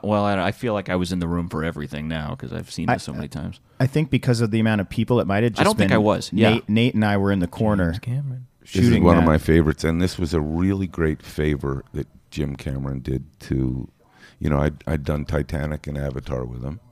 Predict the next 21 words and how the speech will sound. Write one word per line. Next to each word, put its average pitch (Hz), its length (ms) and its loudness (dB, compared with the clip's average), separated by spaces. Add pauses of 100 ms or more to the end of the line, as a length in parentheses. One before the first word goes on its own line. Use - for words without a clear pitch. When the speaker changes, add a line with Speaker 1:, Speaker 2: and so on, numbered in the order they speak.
(120)
Speaker 1:
Right, 104 300 4
yeah. 113 280 0
Speaker 4:
And, 69 460 -2
uh, 67 440 0 (1900)
kind 80 320 -2
of 67 240 -6 (300)
trepidatiously 78 1160 -2
said, 67 420 -2
"We're 73 120 0
making 71 440 -4
this 69 140 -6
documentary, 71 880 -4
and 67 140 -4
we 69 100 -4
wanted 69 520 -4
James 71 360 -6
Horner 73 380 -4
to 65 80 -8
be 67 260 -8 (220)
in 76 200 -4
it." 85 120 -6